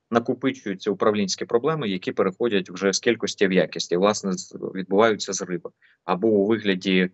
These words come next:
вибуху соціального напруження, або у виг-, е, вигляді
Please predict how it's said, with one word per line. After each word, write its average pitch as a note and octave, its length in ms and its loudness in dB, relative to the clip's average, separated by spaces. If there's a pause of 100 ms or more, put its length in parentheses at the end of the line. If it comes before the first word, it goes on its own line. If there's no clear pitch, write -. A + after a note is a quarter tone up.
вибуху F#2 760 0
соціального G#2+ 480 0
напруження, B2 600 -2 (280)
або G#2 240 0
у B2+ 160 2
виг-, A2 480 2
е, G#2+ 40 0
вигляді G#2 640 0